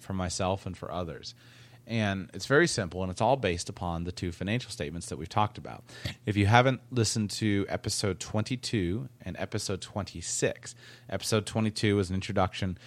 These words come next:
to the balance sheet, and then episode twenty-six was an introduction to the cash flow statement, how to create them for yourselves.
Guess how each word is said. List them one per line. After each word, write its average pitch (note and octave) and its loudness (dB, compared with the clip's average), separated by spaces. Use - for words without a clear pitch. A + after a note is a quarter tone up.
to F#2+ 2
the F2 0
balance G2+ 4
sheet, G2 -6
and F#2 -2
then F2+ -2
episode F#2+ -6
twenty-six G2 -2
was F2 -6
an F#2 -8
introduction F2+ -4
to D#2+ -6
the - -14
cash B2+ 2
flow D#2+ -6
statement, - -10
how F#2 0
to G#2 2
create G2 0
them F2 -4
for - -8
yourselves. E2 -2